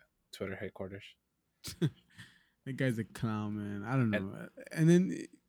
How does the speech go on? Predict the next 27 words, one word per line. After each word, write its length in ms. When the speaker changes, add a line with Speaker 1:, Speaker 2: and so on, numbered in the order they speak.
Speaker 2:
uh, 120
yeah, 260
like, 160
you 100
saw 220
what 140
he 60
said. 280
He's 240
just 180
start 200
charging 300
eight 200
dollars 500
a 60
month 340
Speaker 1:
Just 400
Speaker 2:
for 120
the, 120
Speaker 1:
cha- 240
Speaker 2:
for 80
the 100
blue 180
check. 380
Speaker 1:
Oh, 240
a 180
month. 540